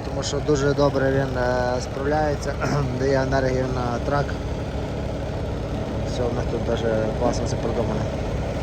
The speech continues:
Е, поки чекаю, чи знайду зараз якийсь ще трейлер, е,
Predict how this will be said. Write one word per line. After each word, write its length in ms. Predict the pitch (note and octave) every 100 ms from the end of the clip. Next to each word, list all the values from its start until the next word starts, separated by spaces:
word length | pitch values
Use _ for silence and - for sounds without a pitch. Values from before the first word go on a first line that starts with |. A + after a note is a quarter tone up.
| - - -
Е, 960 | - - - - - - - - C#3 C#3
поки 240 | F3 F3+ G3
чекаю, 800 | G3 F#3+ G3 F#3+ F#3+ F#3+ F3+ F3+ F3 E3+
чи 100 | F3+
знайду 320 | D#3+ F3 F3
зараз 300 | E3+ E3+ D#3+
якийсь 240 | - F3 -
ще 120 | D#3+
трейлер, 400 | - F#3+ G3 E3+
е, 680 | C#3 - - - C#3 C3+ C#3+